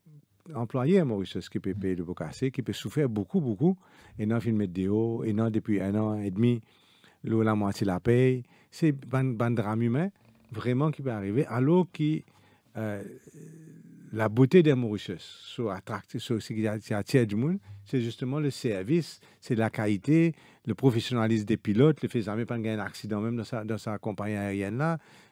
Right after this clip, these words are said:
le, le service à bord, tout le personnel, et c'est ça, ben, du monde qui est plus méritant là même,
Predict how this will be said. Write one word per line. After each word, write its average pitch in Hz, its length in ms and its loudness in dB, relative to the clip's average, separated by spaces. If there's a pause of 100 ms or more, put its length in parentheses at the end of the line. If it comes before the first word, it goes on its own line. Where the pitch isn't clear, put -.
(120)
le, 123 300 -16
le 110 60 -4
service 110 460 -2
à 101 100 -2
bord, 165 300 0 (420)
tout 220 160 4
le 180 120 4
personnel, 151 580 2 (360)
et - 60 -4
c'est - 220 -2
ça, 180 140 -2
ben, 156 140 2
du 135 100 0
monde 135 180 0
qui 120 120 -4
est - 20 -2
plus - 300 -4
méritant 113 380 -4
là 95 80 -6
même, 131 200 -8